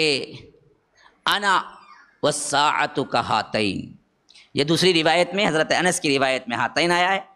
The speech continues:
हज़रत सहल की रिवायत में आया हाकज़ा, यानी अल्लाह के रसूल सल्लल्लाहु अलैहि वसल्लम की बिअसत, नबूवत,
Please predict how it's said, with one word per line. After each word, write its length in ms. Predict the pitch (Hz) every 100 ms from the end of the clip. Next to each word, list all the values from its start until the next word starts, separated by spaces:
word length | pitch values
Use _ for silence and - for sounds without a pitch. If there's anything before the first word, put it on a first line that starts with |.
| _ _
हज़रत 300 | - 147 165 147
सहल 340 | - - 190
की 120 | 147
रिवायत 420 | 127 127 131 123 113
में 80 | 117
आया 200 | 135 123
हाकज़ा, 540 | 127 127 - 127 156 110 - - - _ _ _
यानी 320 | - 175 262 302
अल्लाह 320 | - 247 269 294
के 160 | 277
रसूल 360 | 262 247 277 294
सल्लल्लाहु 420 | 269 254 233 247
अलैहि 100 | 247
वसल्लम 340 | 247 247 262 254
की 120 | 233 170
बिअसत, 540 | 277 277 - 339 339 - - - _ _ _ _ _ _ _ _ -
नबूवत, 800 | 165 185 262 302 330 339 -